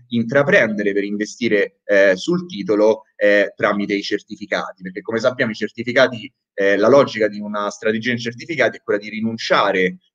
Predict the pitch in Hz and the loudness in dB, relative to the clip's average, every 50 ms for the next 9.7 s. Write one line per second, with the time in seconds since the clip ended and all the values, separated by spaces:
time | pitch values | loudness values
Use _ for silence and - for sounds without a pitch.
0 | _ - 95 92 95 95 95 95 95 92 95 98 107 123 123 127 120 127 127 127 | _ -4 -2 0 0 2 0 0 2 0 2 2 2 0 0 2 2 2 2 2
1 | 117 110 107 110 107 104 107 107 113 110 170 165 120 110 - - 101 98 95 98 | 2 0 -2 -2 -2 -2 0 0 0 2 2 2 2 0 -2 -4 -4 -4 -4 -4
2 | 98 101 107 107 113 110 110 - 147 165 151 110 98 92 87 - - 123 123 127 | -6 -6 -8 -8 -8 -4 -2 -2 2 2 2 2 2 0 -4 -4 -2 2 2 2
3 | 127 127 - _ _ _ - 147 143 135 127 117 123 120 139 143 139 123 120 117 | 2 0 -4 _ _ _ 2 4 4 6 4 4 4 4 2 2 0 0 -2 -4
4 | 117 - - 127 110 107 104 104 101 98 104 104 101 104 104 104 101 98 95 101 | -4 -4 -2 -2 0 0 0 0 -2 -2 -2 -2 -2 0 0 0 0 -2 -4 -6
5 | 92 101 92 - - 101 95 95 92 95 92 90 87 82 78 - - - - - | -6 -6 -8 -8 -8 -6 -4 -4 -4 -4 -6 -8 -8 -8 -8 -8 -10 -10 -10 -12
6 | 73 - _ _ _ _ _ _ - 110 113 110 113 110 123 127 127 139 139 139 | -14 -16 _ _ _ _ _ _ 2 4 6 6 6 4 2 0 2 4 2 4
7 | 143 156 147 139 131 135 131 117 113 110 107 - _ _ _ _ _ - 104 95 | 4 2 0 -2 -2 -2 0 0 2 2 0 -2 _ _ _ _ _ -10 -4 -2
8 | 110 110 110 113 110 107 107 104 104 110 107 131 123 120 113 107 110 107 107 104 | -2 -2 -2 -2 0 0 0 0 0 0 2 2 2 2 0 -2 -2 -4 -4 -4
9 | - _ - 135 123 131 117 101 101 95 95 95 - _ | -4 _ -4 -4 -2 -2 -2 0 0 0 0 -2 -6 _